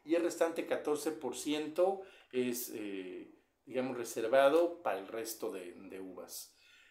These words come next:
Eh, otro aspecto que resulta también interesante es, eh, el consumo de,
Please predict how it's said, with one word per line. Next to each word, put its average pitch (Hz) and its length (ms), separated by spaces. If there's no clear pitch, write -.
Eh, 131 160
otro 202 240
aspecto 175 480
que 139 100
resulta 139 1040
también 123 240
interesante 131 1000
es, 135 760
eh, 104 480
el 127 180
consumo 175 640
de, 123 180